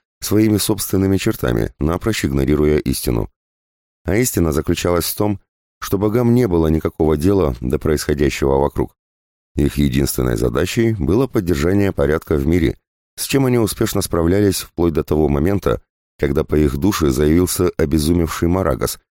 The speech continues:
жаждущий повернуть время вспять. Я не буду вдаваться в подробности и рассказывать, как именно я этого достиг, ведь человек все равно не способен этого понять, так как его существование ограничено временем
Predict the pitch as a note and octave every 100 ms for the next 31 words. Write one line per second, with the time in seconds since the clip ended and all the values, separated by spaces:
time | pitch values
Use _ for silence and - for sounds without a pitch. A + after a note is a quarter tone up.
0 | _ - F2+ A2 G2 F2 G#2 F#2+ E2 D2
1 | C#2+ E2+ - C#2 B1+ B1+ - G#1+ - _
2 | _ _ _ _ _ _ _ - D2+ D#2
3 | E2+ D#2+ E2 D2 C2+ D2 D2+ - C#2+ C#2+
4 | D2 D#2+ F2+ F2 - F#2 F2 D#2 E2 E2
5 | - D#2+ D#2+ E2+ - D#2+ - E2 D#2+ D#2
6 | D#2 D2+ D2 D2 D2 D#2 - F#2+ _ _
7 | _ _ _ - C2+ - C#2 C2+ D2 -
8 | - - E2 E2 G2+ G#2+ - C#2+ - C2+
9 | C#2+ C2+ C2+ B1+ C2+ C#2+ B1 - _ _
10 | - D2+ D2+ D#2+ D#2+ E2+ D2+ D2 D2 C#2
11 | C#2 D2 F2 F#2+ E2 D2+ C2+ - D2 D#2
12 | C#2 C#2 C#2 C2+ C#2+ C#2+